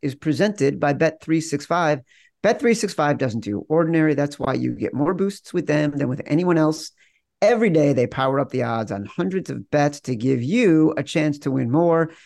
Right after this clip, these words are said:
Bet three six five boosts specific markets, your winnings, and even parlays. And they don't stop there. Keep an eye out for their biggest and best odds with the incredible Super Boost. Check out the boosts and see why it's never ordinary at Bet three six five.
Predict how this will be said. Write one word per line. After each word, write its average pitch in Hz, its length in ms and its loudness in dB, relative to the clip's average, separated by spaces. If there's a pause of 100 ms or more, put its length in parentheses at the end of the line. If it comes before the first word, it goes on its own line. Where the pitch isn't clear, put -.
(200)
Bet 196 180 0
three 208 160 4
six - 220 -6
five 156 300 0
boosts - 580 -2
specific - 580 -2
markets, 160 380 0
your 147 100 2
winnings, 139 360 2
and 117 200 -4
even 160 300 2
parlays. 135 500 0 (360)
And 208 100 0
they 233 60 4
don't 185 160 4
stop 110 320 -2
there. 180 260 4
Keep - 220 -6
an 190 100 0
eye 160 140 2
out 151 120 -2
for 120 120 -6
their 98 100 -6
biggest 120 400 -4
and 107 100 -8
best 98 280 -4
odds 143 320 0
with 123 100 -10
the 110 120 -4
incredible 143 580 0
Super 170 560 -2
Boost. 247 600 2 (360)
Check 202 200 0
out 233 100 2
the 220 80 0
boosts 214 380 0
and 151 100 2
see 185 200 -2
why 170 260 2
it's 147 260 2
never 156 540 0
ordinary 147 580 0
at 117 100 -8
Bet 123 160 -4
three 123 140 -8
six - 180 -12
five. 151 280 0